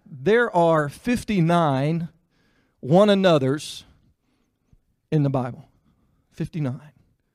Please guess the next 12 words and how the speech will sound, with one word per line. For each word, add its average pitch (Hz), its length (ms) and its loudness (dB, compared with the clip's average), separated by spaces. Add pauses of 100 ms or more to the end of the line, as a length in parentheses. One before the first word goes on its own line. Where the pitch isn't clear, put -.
(840)
One 180 220 6
another's 175 460 4
or 135 180 -2
each 165 240 -6
other's. - 460 -8 (1500)
And 165 140 0
eleven 175 520 4
of 127 140 -2
those 120 360 -8
fifty-nine 131 800 -6
are 147 160 -2
commands 160 1080 -4